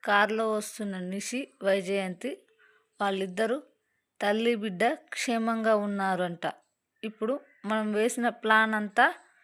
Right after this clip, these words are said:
వేస్ట్ అయిపోయింది, పడ్డ కష్టం కూడా వేస్ట్ అయిపోయింది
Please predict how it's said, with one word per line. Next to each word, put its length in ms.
వేస్ట్ 320
అయిపోయింది, 580
పడ్డ 220
కష్టం 520
కూడా 300
వేస్ట్ 340
అయిపోయింది 520